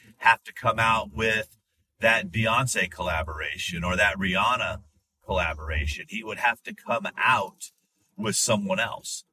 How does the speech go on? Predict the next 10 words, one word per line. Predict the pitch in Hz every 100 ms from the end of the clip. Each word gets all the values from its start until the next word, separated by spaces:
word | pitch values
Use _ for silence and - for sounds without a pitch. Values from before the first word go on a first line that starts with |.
| _ _
because | 107 117 104
that's | - 110 113 -
how | - 104 101 98 - _ -
it's | 107 101
working | 95 107 113 104 95 92
right | 92 87 80
now | 92 90 85
for | - 101
the | 95
majority | 92 87 - 104 113 101 85 80